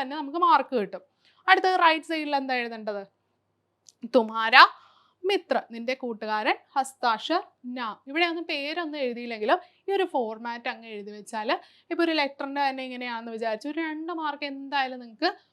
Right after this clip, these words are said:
സ്കോർ ചെയ്യാൻ പറ്റും. നാല് മാർക്കിന്റെ ആണെങ്കിൽ രണ്ട് മാർക്ക് നമുക്ക് കിട്ടി.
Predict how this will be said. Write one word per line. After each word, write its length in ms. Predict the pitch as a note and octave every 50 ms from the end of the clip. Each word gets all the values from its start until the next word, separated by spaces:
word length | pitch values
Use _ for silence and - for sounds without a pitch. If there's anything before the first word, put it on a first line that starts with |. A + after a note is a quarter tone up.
| _ _
സ്കോർ 340 | - - - - C4 A3+ A3
ചെയ്യാൻ 220 | G#3+ A3+ A3+ A3 G#3+
പറ്റും. 200 | G#3+ G#3 G#3+ A3+
നാല് 260 | A#3 A3+ A3 G#3+ A3+
മാർക്കിന്റെ 400 | A#3+ A#3+ A#3+ A#3+ B3 B3 B3+ C#4
ആണെങ്കിൽ 360 | C4+ B3+ B3+ C4 C4+ E4 F#4
രണ്ട് 300 | F4+ E4 C#4+ C4 B3+ C4
മാർക്ക് 340 | C4 C4+ C4 B3 B3 - C#4+
നമുക്ക് 300 | C#4 C4 B3+ B3+ - C#4+
കിട്ടി. 420 | C4+ G#3+ - D4 F4 A4 - _